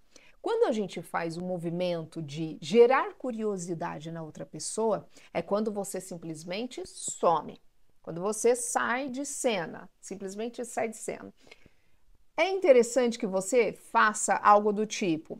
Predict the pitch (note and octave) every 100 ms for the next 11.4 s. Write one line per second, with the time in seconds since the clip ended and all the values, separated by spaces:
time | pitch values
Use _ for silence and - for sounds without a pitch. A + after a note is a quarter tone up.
0 | - - A3 C4 C4+ B3+ A#3+ A#3+ C4 C#4
1 | C#4+ C#4+ - C#4+ C#4+ - C4 A3 A3+ A3+
2 | A#3 A3+ A3 A3 G#3+ G#3+ A3+ A3+ A3+ G3
3 | - - D#4+ - F4 C#4+ C#4 C4 - D#4+
4 | D#4+ C4+ G3+ - C4 C4 A#3 - G#3+ G#3
5 | - G#3+ A#3 C#4 B3+ F3+ E3+ - E3 -
6 | A#3 G#3+ F#3 F#3+ F3+ D4+ - - G3+ A3
7 | - F3+ G3+ A3+ - - F#3+ D#3+ - -
8 | - - - B3+ E3+ E3 F#3+ A3+ A#3+ A3
9 | F#3 G3 A#3+ - A#3 A3 G3+ - F3 E3+
10 | A3 D#4 C#4+ - B3 C#4 D#4 D4+ C4+ B3
11 | C4+ G#3 D#3+ D#3+